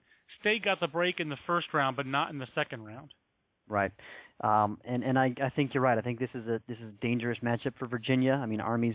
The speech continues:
Speaker 2: got, um, you know, a couple of really quality, um, you know, pitchability guys that, uh, that know what they're doing here. I mean, this is, uh, you know, they had, this is a team that had, uh, <laughs> um,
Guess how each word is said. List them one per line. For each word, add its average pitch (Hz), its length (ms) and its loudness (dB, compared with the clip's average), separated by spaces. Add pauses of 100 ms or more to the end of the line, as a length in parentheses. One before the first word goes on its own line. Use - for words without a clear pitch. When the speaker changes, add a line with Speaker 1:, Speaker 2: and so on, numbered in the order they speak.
Speaker 2:
got, 117 260 2 (420)
um, 104 480 2 (340)
you 113 120 -8
know, 104 200 0
a 110 200 -6
couple 139 280 2
of 107 140 0
really 127 340 0
quality, 104 680 0 (400)
um, 101 500 -2 (160)
you 117 80 -8
know, 104 240 -6 (240)
pitchability 139 960 2
guys 120 380 4
that, 110 100 -2 (160)
uh, 101 60 -2
that 107 100 -4
know 123 140 2
what 143 120 2
they're 107 100 -4
doing 101 300 -4
here. 90 240 -8
I 90 60 -6
mean, 101 160 -4
this 117 160 -4
is, 110 220 -6
uh, 101 160 4 (340)
you 107 80 -6
know, 104 260 0
they 120 80 2
had, 123 300 2
this 143 120 -2
is 147 100 -2
a 131 60 2
team 135 240 4
that 113 100 4
had, 110 280 4
uh, - 1000 0
<laughs> - 0 -
um, 107 320 0